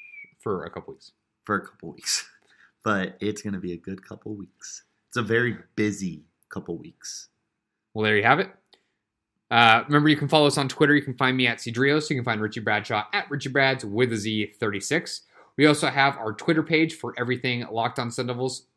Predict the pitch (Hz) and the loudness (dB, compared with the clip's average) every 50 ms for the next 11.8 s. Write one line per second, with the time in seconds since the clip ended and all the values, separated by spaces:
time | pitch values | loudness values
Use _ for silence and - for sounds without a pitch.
0 | _ - - 101 98 82 113 110 - - 123 110 104 110 - - 113 113 117 117 | _ -10 -8 -8 -8 -6 -8 -8 -8 -8 -8 -6 -4 -4 -4 -2 0 0 0 0
1 | - - - 113 110 107 107 107 - 107 101 92 87 - - 95 82 82 - - | -2 -6 -6 -4 -2 -2 -2 -2 -2 -4 -8 -8 -10 -10 -10 -12 -12 -10 -6 -4
2 | 160 170 170 170 175 196 190 - - _ _ _ _ _ _ - - 185 190 190 | -2 -2 -2 -2 -2 -2 -4 -4 -14 _ _ _ _ _ _ -2 2 4 6 6
3 | 185 - - - 170 170 170 - 170 151 147 - 160 151 143 143 135 - - 107 | 4 4 4 0 0 0 0 0 -2 -2 -2 -2 -2 0 2 0 0 0 -2 -4
4 | 110 135 156 175 180 170 170 165 - - 151 139 139 143 147 147 139 - _ _ | -2 0 2 2 0 0 0 -4 -2 2 0 2 4 2 2 0 0 -4 _ _
5 | _ - 127 127 131 131 131 - - 127 127 _ _ _ - - 151 160 156 - | _ -4 -2 0 0 0 -2 -4 -6 -12 -12 _ _ _ -4 -2 -2 -2 0 2
6 | 147 131 123 - - 120 104 - - - 151 151 147 156 156 151 - - 110 101 | 0 0 0 0 -8 -10 -10 -8 -4 0 0 0 0 0 -4 -6 -6 -8 -8 -6
7 | 95 98 101 110 117 123 127 120 - 110 107 113 107 - - 98 120 131 160 147 | -6 -4 -4 -4 -2 0 -2 -2 -4 -4 -6 -6 -6 -6 -6 -6 -6 -4 -4 -2
8 | - 160 156 165 170 175 _ _ _ _ _ _ _ - 107 107 107 107 95 107 | -2 0 0 -2 -4 -6 _ _ _ _ _ _ _ -4 0 2 2 2 2 -2
9 | 104 - - 131 120 113 117 113 87 107 104 101 98 104 107 - 139 135 139 139 | -6 -4 -4 -4 -2 -2 -2 -4 -4 -4 -4 -4 -4 -4 -2 -2 -2 -2 0 0
10 | 143 131 135 135 - 135 123 135 131 - - - - 120 117 117 110 127 120 117 | 2 2 2 2 2 0 0 0 -4 -6 -12 -8 -8 -8 -8 -6 -2 0 0 0
11 | 117 - 120 117 113 - - - 117 110 104 - 107 95 - | 2 4 2 2 2 0 -4 -4 -4 -4 -2 -2 -4 -4 -4